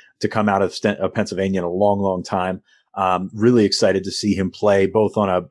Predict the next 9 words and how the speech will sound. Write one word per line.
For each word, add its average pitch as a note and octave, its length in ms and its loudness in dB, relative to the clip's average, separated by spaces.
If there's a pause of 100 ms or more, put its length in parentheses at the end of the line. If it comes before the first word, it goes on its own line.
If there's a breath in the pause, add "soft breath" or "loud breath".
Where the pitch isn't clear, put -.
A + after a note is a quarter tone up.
you G2 100 -4
know, F#2 120 -4
on, F2+ 160 -2
on F2+ 160 -4
a F2 40 -6
professional F#2+ 520 -4
and G2 180 -4
personal F#2+ 380 -2
level F#2+ 360 0